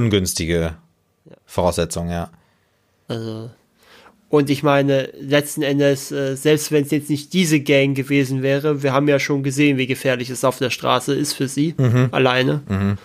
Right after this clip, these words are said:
Speaker 2: Äh, das, dementsprechend spielt es ja fast keine Rolle, wer es ist.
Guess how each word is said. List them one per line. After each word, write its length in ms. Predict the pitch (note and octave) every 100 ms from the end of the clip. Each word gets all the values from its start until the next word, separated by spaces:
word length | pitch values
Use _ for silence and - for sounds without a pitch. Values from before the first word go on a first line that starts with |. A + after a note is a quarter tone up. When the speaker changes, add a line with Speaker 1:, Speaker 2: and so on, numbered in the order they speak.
| - _ _ -
Speaker 2:
Äh, 540 | C3+ - C3+ - C3 C3
das, 180 | C3+ C3+ - - - _ _ _ _ _ _ _ _ B2+
dementsprechend 540 | A#2+ - C3 A#2+ B2
spielt 200 | - B2
es 120 | A#2+
ja 80 | C#3
fast 260 | - B2+ -
keine 200 | C3 B2
Rolle, 340 | A#2+ B2+ A#2
wer 140 | A#2 A2+
es 120 | -
ist. 240 | - -